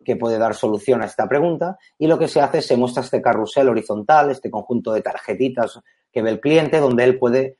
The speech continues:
seleccionar la respuesta directamente en base a más, a, a una multirespuesta. De hecho, vendría a ser un poco el árbol de navegación que os pongo entre el sistema cognitivo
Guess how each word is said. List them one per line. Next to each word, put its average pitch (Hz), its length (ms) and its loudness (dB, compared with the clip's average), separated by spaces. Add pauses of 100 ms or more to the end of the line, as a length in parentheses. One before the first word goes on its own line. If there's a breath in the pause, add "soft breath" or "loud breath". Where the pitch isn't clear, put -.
seleccionar 117 560 0
la 117 120 4
respuesta 107 400 -2
directamente 98 680 -4 (800)
en 117 140 -2
base 104 260 0
a 101 60 0
más, 95 320 -6
a, 98 100 0
a 98 260 -2
una 113 160 0
multirespuesta. 104 840 -6 (320 soft breath)
De 123 100 2
hecho, 131 180 4
vendría 147 280 2
a - 20 -4
ser 143 160 0
un 139 100 -2
poco 135 200 2
el 131 80 4
árbol 127 180 4
de 131 80 2
navegación 110 440 -2
que 120 80 -2
os 123 80 -10
pongo 113 220 -6
entre 107 200 -6
el 98 60 -10
sistema 110 300 -8
cognitivo 113 560 -2